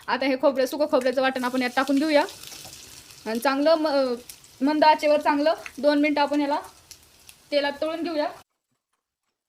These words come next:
तेलात तळल्यामुळे आपल्या टे-, भाजीला पण चांगली टेस्ट येणार आहे. यात लसूण आहे, अद्रक आहे, अद्रक आणि लसूण, अ, सुकं खोबरं, यामुळे आपल्या भाजीला एकदम टेस्ट चांगली येणार आहे. हे बघू शकता,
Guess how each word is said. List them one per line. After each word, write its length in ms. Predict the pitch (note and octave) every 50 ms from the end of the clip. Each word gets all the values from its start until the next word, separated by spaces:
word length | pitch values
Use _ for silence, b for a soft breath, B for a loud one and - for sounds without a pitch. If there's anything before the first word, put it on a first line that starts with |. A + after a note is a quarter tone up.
| _ _ _ _ _ _ _ _ _ _ _ _ _ _ _ _ _ _ _ -
तेलात 240 | D4+ D#4 D4+ D4+ D4+ D4+
तळल्यामुळे 400 | D#4 D#4 D4+ D4+ D4+ D4 C#4+ C#4+
आपल्या 260 | C#4+ C#4+ C#4+ C#4+ C#4+ C#4+
टे-, 380 | D4 D4+ C4+ C4 B3+ B3 A#3+
भाजीला 340 | A#3 C#4+ D4+ D4 C#4 C#4 C#4+
पण 300 | C4+ D4+ D#4 F4 E4+ E4 -
चांगली 360 | - C#4+ C#4+ C#4+ D4 D#4 F4 E4+ -
टेस्ट 220 | E4 D#4+ E4 E4
येणार 240 | D4 C#4+ C#4+ C#4+ C4
आहे. 240 | A#3+ C4+ C#4 C#4+ C4+
यात 140 | A#3+ B3 C4 C4
लसूण 500 | - B3 C4 C4+ C4 C4+ - C#4+ C#4+ B3+
आहे, 80 | B3 B3
अद्रक 360 | A#3+ B3 A#3+ A3+ C4 C#4+ C#4+ C4
आहे, 100 | A#3 A#3+
अद्रक 380 | A#3+ A#3+ A#3 A3+ C4+ D4 D4+
आणि 200 | C#4 C4 B3+ B3
लसूण, 300 | B3 C4 B3+ - C#4 C#4+ D4 B B B B B B
अ, 300 | B A3 A3+ A#3 A#3+ B3 B3 A#3 - -
सुकं 320 | - D4+ - D4 D#4+ D#4
खोबरं, 340 | D#4 C#4 B3+ B3+ C4 C#4+ D#4 - - -
यामुळे 340 | B3+ C4 C4+ C4+ C4+ C#4 D4
आपल्या 260 | D4+ C#4 C#4 C#4 C4+
भाजीला 280 | C#4 D4 C4+ C4 C4+ C4
एकदम 300 | C4 B3 A#3+ C#4+ D4 D#4
टेस्ट 280 | D4+ C#4+ D4 D4+ -
चांगली 320 | D4 C#4 C4+ C4 C4 C#4 D4
येणार 240 | C#4+ C4 B3 A#3+
आहे. 220 | A#3 A#3 A#3+ B3 C#4 F#4+ - _ _ _ _ _ _ _ _ _ _ _ _ _ _ _ _ _ _ _ -
हे 80 | A#3 B3
बघू 160 | A#3+ C#4 C#4+
शकता, 380 | D4 D4+ C4 C4 C4 C4 C#4+